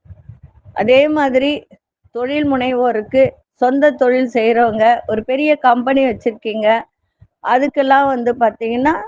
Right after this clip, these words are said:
தனவசியத்துக்கும் யந்திரமும் தாயத்தும் இருக்கு. வேணுன்றவங்க நீங்க ஃபோன் பண்ணி கேட்டீங்கன்னா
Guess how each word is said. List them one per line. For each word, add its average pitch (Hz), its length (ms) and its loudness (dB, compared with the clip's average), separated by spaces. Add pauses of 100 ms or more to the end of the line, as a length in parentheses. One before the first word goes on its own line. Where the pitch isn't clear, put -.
தனவசியத்துக்கும் 226 1080 0 (640)
யந்திரமும் 233 680 0 (140)
தாயத்தும் 208 560 0
இருக்கு. 214 340 -2
வேணுன்றவங்க 196 800 0 (600)
நீங்க 190 300 -2
ஃபோன் 247 320 2
பண்ணி 226 280 0
கேட்டீங்கன்னா 208 580 -2